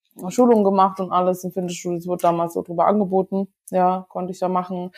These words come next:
Ähm, hab mich da halt weitestgehend dann weitergebildet in dem Thema. Hab dann auch meine erste Prep gemacht und hab dann erstmal so auf, sag ich mal, Freundschaftsbasis angefangen, Leute zu coachen. Weil du lernst halt auch, sag ich, sehr viel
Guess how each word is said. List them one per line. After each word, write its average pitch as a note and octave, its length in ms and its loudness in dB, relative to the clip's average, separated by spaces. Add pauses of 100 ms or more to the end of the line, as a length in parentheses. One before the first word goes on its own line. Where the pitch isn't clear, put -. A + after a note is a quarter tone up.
(320)
Ähm, F3+ 440 8
hab F3+ 120 0
mich F#3 100 -6
da F3+ 80 0
halt F3+ 160 2
weitestgehend F3 720 2
dann E3+ 100 -2
weitergebildet F#3+ 580 2
in F#3+ 80 -2
dem F3+ 140 -2
Thema. F#3 460 2 (340)
Hab F#3+ 220 0
dann F#3 180 4
auch E3+ 180 0
meine F3 240 -4
erste E3+ 260 -6
Prep B3 260 2
gemacht A3 500 0 (120)
und F3+ 680 4
hab F#3 180 -6
dann E3+ 140 -4
erstmal E3+ 340 -2
so F3 320 2
auf, E3 280 0 (100)
sag F3+ 180 -16
ich E3+ 80 -12
mal, E3+ 140 -12
Freundschaftsbasis G#3+ 880 2
angefangen, G#3+ 680 0
Leute G#3 300 -2
zu - 100 -20
coachen. A3+ 560 -4 (300)
Weil G3 160 6
du G3 120 2
lernst G3 420 4
halt G3 160 4
auch, F#3+ 280 4
sag F#3 220 0
ich, F#3+ 160 -8
sehr F#3 260 2
viel F#3 600 -4